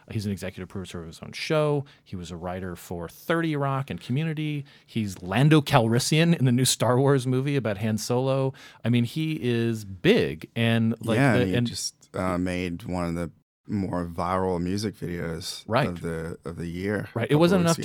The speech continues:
Speaker 1: to
Speaker 2: ago.
Speaker 1: wrap this, this show, you know, to wrap up this second season of, of Atlanta on, on May tenth and, you know, like, wait for his next series of Emmys.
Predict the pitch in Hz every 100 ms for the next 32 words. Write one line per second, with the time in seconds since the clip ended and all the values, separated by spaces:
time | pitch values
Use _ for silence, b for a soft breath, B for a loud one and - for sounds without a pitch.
0 | 127 110 123 127 - 110 - - 107 101
1 | - 123 120 110 107 107 104 107 104 113
2 | 117 110 107 98 - 107 110 104 104 101
3 | 98 90 90 92 95 110 117 98 90 143
4 | 104 - 110 107 - 160 147 123 104 B
5 | B B 107 98 95 98 101 110 - 107
6 | 101 90 104 - - 98 92 85 127 131
7 | 110 101 98